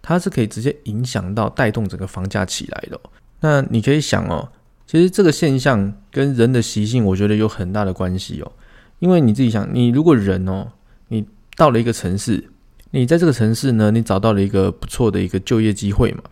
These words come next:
在那边工作了。好，那在这个地方呢，你可能不小心，呃，交了一个女朋友，那门当户对之后呢，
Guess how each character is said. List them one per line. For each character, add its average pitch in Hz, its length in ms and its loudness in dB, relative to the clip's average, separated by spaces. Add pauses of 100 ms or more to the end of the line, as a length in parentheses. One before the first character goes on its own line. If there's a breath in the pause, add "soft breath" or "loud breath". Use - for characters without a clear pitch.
(200)
在 117 160 0
那 110 80 -2
边 110 100 -2
工 104 240 0
作 110 220 -4
了。 - 80 -14 (560 loud breath)
好， 104 180 -2
那 139 140 0
在 160 160 4
这 160 80 4
个 160 40 4
地 156 160 0
方 135 240 0
呢， 117 380 0
你 113 140 -2
可 110 100 0
能 98 140 0
不 117 100 -4
小 104 160 -2
心， 98 260 -2 (280)
呃， 98 160 -2
交 120 180 2
了 117 80 4
一 107 60 0
个 110 80 2
女 95 100 0
朋 92 220 -2
友， 104 180 0 (680 soft breath)
那 107 420 0 (500 soft breath)
门 110 220 -2
当 131 120 0
户 139 140 0
对 131 160 4
之 120 140 2
后 127 200 4
呢， 101 360 2